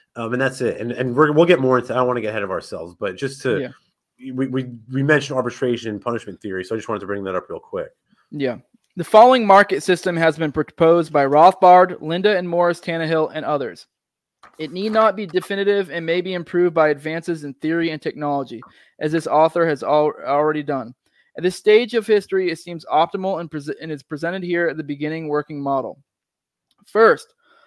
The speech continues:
Speaker 2: always leaving out those who choose not to participate, one's ins-, one insures oneself against aggression or theft.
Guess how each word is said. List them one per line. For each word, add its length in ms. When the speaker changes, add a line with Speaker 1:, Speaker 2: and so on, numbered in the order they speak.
Speaker 2:
always 420
leaving 380
out 200
those 300
who 100
choose 380
not 220
to 80
participate, 680
one's 460
ins-, 320
one 240
insures 420
oneself 580
against 320
aggression 480
or 140
theft. 440